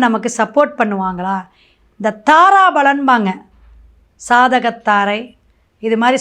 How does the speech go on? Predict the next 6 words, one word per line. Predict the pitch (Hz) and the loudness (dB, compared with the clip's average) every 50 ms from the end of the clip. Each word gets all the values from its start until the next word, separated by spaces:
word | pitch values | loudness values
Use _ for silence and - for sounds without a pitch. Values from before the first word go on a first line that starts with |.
| - 254 | -2 -2
சொல்லுவாங்க, | 247 254 269 269 262 240 202 180 214 - _ _ _ _ _ _ _ _ _ _ _ _ _ _ _ _ - | -2 0 0 2 2 2 0 -2 -8 -14 _ _ _ _ _ _ _ _ _ _ _ _ _ _ _ _ -4
வதைத்தாரை, | 214 226 226 254 262 254 254 254 233 220 214 202 208 220 233 226 | -2 0 2 2 0 0 -2 -2 0 0 2 2 0 -2 -4 -4
இதெல்லாம் | 202 208 220 226 226 233 | -6 -6 -8 -8 -10 -10
சொல்லுவாங்க. | 214 214 226 226 226 208 214 - - _ _ _ _ _ _ _ _ _ - | -12 -12 -12 -12 -12 -14 -16 -18 -20 _ _ _ _ _ _ _ _ _ -8
பாதகமெல்லாம் | 214 214 220 226 214 220 208 196 196 202 202 220 233 - - | -6 -4 -2 -2 -2 -4 -4 -6 -6 -6 -6 -6 -8 -6 -4
பண்ணாம | 208 202 214 226 247 254 254 254 254 | -4 -4 -2 0 2 2 2 2 2